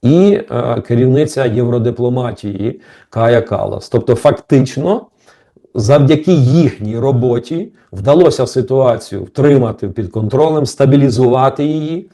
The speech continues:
прийняти рішення по нарощуванню допомоги Україні. Більше того, затверджено план до озброєння військ нато в Європі. Цей проект плану,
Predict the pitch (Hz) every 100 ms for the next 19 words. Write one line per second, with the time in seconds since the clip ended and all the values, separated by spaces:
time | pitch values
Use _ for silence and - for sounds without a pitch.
0 | _ _ _ _ _ _ 123 156 185 180
1 | 170 190 190 151 143 - 147 151 160 175
2 | - - 123 123 120 117 123 135 131 135
3 | 107 110 98 101 110 107 113 139 214 -
4 | _ _ _ _ 107 165 240 185 151 120
5 | 95 - _ _ 92 120 131 151 190 165
6 | 127 143 123 - 143 160 135 113 156 147
7 | 143 120 139 147 143 143 151 156 165 196
8 | _ _ _ 113 120 165 143 - 147 151
9 | 147 147 135 135 143 143 151 147 143 151
10 | _ _ _ _ _ _ _ - - 185
11 | 147 139 147 139 127 - - 113 123 117
12 | 127 151